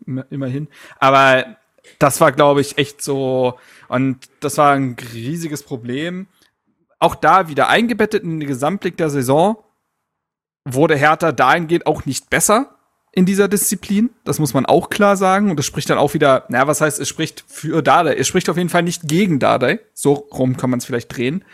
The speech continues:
Ähm, weil andere Trainer es auch nicht besser hinbekommen haben. Und ja, das war, das war auch das Spiel, nachdem, äh, Freddy Bobic gesagt hat, er hätte nun,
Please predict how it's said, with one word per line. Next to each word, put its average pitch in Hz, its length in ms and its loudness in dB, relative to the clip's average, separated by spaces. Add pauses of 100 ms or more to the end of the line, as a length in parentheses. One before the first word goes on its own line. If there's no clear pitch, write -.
(760)
Ähm, 135 380 4
weil 139 120 4
andere 151 280 2
Trainer 156 300 0
es 131 100 0
auch 143 80 2
nicht 160 180 0
besser 123 200 0
hinbekommen 123 420 2
haben. 123 300 2 (720)
Und 143 760 2 (1040)
ja, 143 240 4
das 147 200 -4
war, 156 260 4
das 143 200 -4
war 160 160 6
auch 147 80 -2
das 160 180 2
Spiel, 165 180 0
nachdem, 147 540 0
äh, - 460 -6 (300)
Freddy 147 240 -2
Bobic 151 240 -2
gesagt 143 280 0
hat, 147 120 -4
er 135 80 -2
hätte 143 220 0
nun, 139 340 0